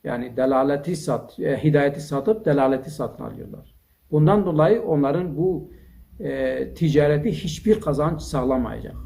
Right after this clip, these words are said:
ve doğru yolu da bunlar bulamayacaklardır. Kur'an-ı Kerim bize bildirmektedir. فَمَا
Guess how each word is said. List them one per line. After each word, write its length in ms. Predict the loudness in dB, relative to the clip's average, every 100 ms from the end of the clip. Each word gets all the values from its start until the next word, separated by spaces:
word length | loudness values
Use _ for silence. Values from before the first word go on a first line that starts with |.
| -16 -18 -12 -2
ve 200 | 0 2
doğru 320 | 4 4 2
yolu 320 | 2 0 0
da 400 | 0 0 -4 -14 -16 -20 -12 -6
bunlar 520 | -2 0 0 -2 -8 -12 -10 -12 -12 -10 -10 -8 -10 -6 2
bulamayacaklardır. 1120 | 4 6 2 -2 -4 -6 -6 -6 -8 -10 -10 -10
Kur'an-ı 340 | -8 -6 -6 -8
Kerim 400 | -6 -4 -4 -6
bize 440 | -6 -4 -6 -8
bildirmektedir. 920 | -8 -6 -4 -4 -4 -6 -8 -8 -12 -12 -12 -10 -10 -12 -12 -14 -14 -8
فَمَا 240 | 2 6